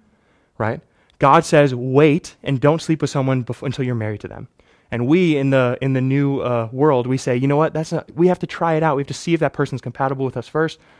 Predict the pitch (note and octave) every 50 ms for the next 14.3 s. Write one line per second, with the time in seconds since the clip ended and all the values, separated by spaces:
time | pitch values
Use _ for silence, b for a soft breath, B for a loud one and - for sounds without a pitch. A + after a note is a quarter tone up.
0 | b b b b - A#2+ - C#3+ C#3 C3+ B2+ - C3 B2 A#2+ A2+ - B2+ A#2+ A#2
1 | A2+ A2+ A2+ G#2+ G#2+ G#2+ G2 G2 A2 - b b b b b b C#3 C3 C#3 B2
2 | C3+ B2 C3 D#3 F#3 F3 - E3 D3+ D3 C#3 B2+ - - C#3+ C3+ B2+ C3 C3+ C#3
3 | C3+ - - C3+ B2+ A#2+ A#2 A2+ A2+ b b b b b b - B2 C#3 D#3 D3+
4 | D3+ C3+ - - B2 A#2 A2+ A2+ A2+ A2+ A2 A2+ A#2 A#2+ A#2+ A#2 - - A#2+ A2+
5 | A#2 - - A#2+ A2+ A#2 B2 B2+ - B2+ A#2+ A#2 A#2 A2+ A#2 A2 - B2+ B2+ A#2+
6 | A#2 A2+ A2 G#2 G#2+ A#2+ A2+ - _ A#2+ B2+ B2+ - - B2 A2+ A2 G#2+ A2+ G#2+
7 | G#2 - G2+ G2 G2 - - - - - _ _ _ _ _ _ _ _ _ _
8 | _ _ _ _ _ _ _ _ - A#2+ B2 C#3 D3 D#3 D3+ - D3+ C#3 B2+ A#2
9 | A#2 A#2 B2 D3+ F3 D#3 D3 - - _ _ _ - C3+ B2 A#2 A2+ A2+ A2+ A#2
10 | A2 - - A#2 A2+ G#2+ A2 A#2 A#2 A#2+ - - B2 - - B2 C#3 C#3+ C3 -
11 | - B2+ A#2 - A#2+ - - A#2+ - - G#2+ G#2 G#2 - b b b b b b
12 | b C3 A#2+ A2+ A2+ G#2+ G2 G2 G#2 G#2 G2+ - B2+ C3 A#2 A2 - C#3 E3 F3
13 | D#3 - - D3 C3+ C3 B2 A2+ - C3+ B2+ A#2+ A#2 G#2+ G#2+ G2 G2+ G2+ G2 G#2
14 | G#2 F2 E2 - -